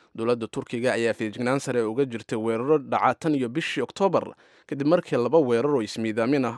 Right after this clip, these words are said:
ay ka dhaceen meel dibadda ka ah xarun tareenada laga raaco magaalada Ankara, halkaas oo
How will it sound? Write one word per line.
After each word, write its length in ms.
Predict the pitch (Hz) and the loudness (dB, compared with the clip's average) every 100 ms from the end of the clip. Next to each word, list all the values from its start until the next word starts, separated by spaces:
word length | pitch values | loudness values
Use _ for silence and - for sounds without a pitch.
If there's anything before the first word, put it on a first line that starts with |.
| - | -6
ay 160 | 110 110 | -8 -4
ka 140 | 160 | -4
dhaceen 400 | 135 120 131 120 | -2 -2 -2 0
meel 220 | 120 156 | 0 0
dibadda 320 | 147 139 131 113 | 0 0 -2 -2
ka 200 | 151 113 | 2 2
ah 40 | |
xarun 260 | - 131 101 | 2 0 0
tareenada 500 | 143 123 156 127 110 | 0 0 2 2 0
laga 200 | 117 147 | 0 0
raaco 320 | 120 107 131 | 2 2 2
magaalada 460 | 123 110 113 104 98 | 0 0 -2 -2 -4
Ankara, 380 | 110 - 120 110 | -6 -6 -6 -6
halkaas 500 | 107 - 110 123 | -6 -2 0 0
oo 80 | 117 | -2